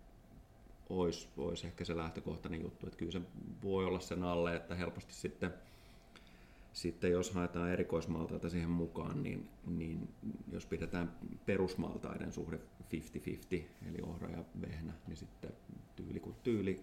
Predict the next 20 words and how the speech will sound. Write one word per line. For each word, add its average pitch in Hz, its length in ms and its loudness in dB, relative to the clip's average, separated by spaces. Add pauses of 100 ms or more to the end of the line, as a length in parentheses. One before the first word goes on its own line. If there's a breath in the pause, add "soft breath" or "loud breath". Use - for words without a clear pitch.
vehnäoluissa, 92 640 -2
niin 85 140 2
sit, 87 140 -4 (160)
sit - 180 -10 (120)
silloinhan 82 400 -2
se 95 60 0
painuu 90 460 0
sitten 92 300 -8 (840 loud breath)
alle 82 220 2
sen 82 220 0
viidenkymmenen 82 580 4
se 87 80 0
kokonaismäärä - 960 2
siitä - 260 -4
vehnästä, - 460 -4 (140)
jos - 200 -4
sinne 90 180 -4
laitetaan - 340 -4
karamaltaita - 680 -4
sekaan. - 400 -6